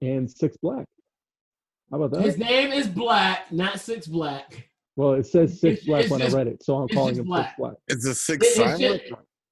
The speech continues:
Speaker 2: no, the Six is the, the Six is the B.
Speaker 1: Is the Six silent?
Speaker 2: <laughs> The Six silent.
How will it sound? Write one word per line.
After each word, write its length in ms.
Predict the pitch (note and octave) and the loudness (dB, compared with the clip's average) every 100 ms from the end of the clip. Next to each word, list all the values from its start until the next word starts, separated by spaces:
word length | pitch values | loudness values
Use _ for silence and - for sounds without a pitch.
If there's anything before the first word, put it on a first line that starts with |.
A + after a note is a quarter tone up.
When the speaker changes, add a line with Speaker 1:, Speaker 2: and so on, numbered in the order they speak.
| - | -2
Speaker 2:
no, 340 | A3 A3+ G3 | 2 4 2
the 240 | D#3+ G3+ F#3 | 4 6 6
Six 100 | B3+ | 8
is 260 | B3 G3 F3+ | 4 4 2
the, 80 | A#3 - A3 | 2 4 2
the 60 | |
Six 380 | - G#3 D4 - | 2 0 0 0
is 260 | G#3+ B3 F#3+ | 0 -2 2
the 160 | A#3 F3+ | 2 4
B. 600 | G3+ A#3 F3+ D3 - _ _ _ _ _ _ _ - - - - _ _ _ _ _ - _ _ _ | 2 2 2 0 -2 _ _ _ _ _ _ _ -20 -18 -18 -20 _ _ _ _ _ -20 _ _ _
Speaker 1:
Is 180 | F3 D#3 | -4 0
the 140 | D#3 F#3 | 0 -2
Six 420 | - E3+ F#3+ - | 2 2 2 -2
silent? 360 | - - G#4+ - - | -2 0 -2 -6 -12
Speaker 2:
<laughs> 80 | |
The 60 | - | -16
Six 680 | - - - D#4+ D#4+ - - _ _ _ | -16 -16 -12 -10 -12 -18 -20 _ _ _
silent. 640 | - C4+ C#4+ B3+ F#3 D#3 | -4 0 4 4 4 -2